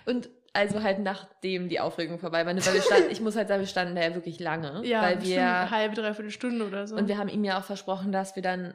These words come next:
Speaker 1: halt ihn noch nach Hause bringen und deswegen hat das natürlich sich ein bisschen gezogen und dann konnte man auch später mal die PolizistInnen angucken, wie es halt so ist. Ne?
Speaker 2: Ne? Ja,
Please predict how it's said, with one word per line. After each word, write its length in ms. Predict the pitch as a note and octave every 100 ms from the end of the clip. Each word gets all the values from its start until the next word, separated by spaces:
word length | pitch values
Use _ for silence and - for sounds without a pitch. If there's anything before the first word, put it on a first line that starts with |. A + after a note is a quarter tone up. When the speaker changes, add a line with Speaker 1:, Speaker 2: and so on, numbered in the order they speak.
| F#3+
Speaker 1:
halt 220 | - -
ihn 120 | F#3+
noch 140 | F#3+
nach 140 | G3 F#3+
Hause 220 | G#3 G3+
bringen 220 | F#3 F#3
und 60 | F#3
deswegen 640 | F#3+ - F#3 F3+ F3+ F3 - _
hat 260 | F#3 F3+
das 200 | D#3+ D#3+
natürlich 360 | F#3 F3+ - F#3
sich 120 | F3
ein 40 | F3+
bisschen 200 | F3+ F#3
gezogen 400 | G3 D#4+ E4 D#4
und 100 | C4
dann 140 | A#3+
konnte 280 | A#3+ A#3+ A#3
man 200 | A3 G#3+
auch 100 | G3
später 340 | - G3+ G3
mal 140 | F#3 F3+
die 80 |
PolizistInnen 800 | F#3 G3+ G3 - G#3 - - F3
angucken, 600 | D#3 E3 F3+ F3+ E3+ E3+ F3+ - - - -
wie 60 | G#3
es 100 | G3
halt 140 | F3+
so 120 | -
ist. 420 | C3 E3+ - - _ _ _ _ -
Ne? 280 | C4+ E4 C#4 - - - _
Speaker 2:
Ne? 360 | C#4 C#4+ D4+ D4+ - _ - - _ _ -
Ja, 320 | G#3+ G#3 G#3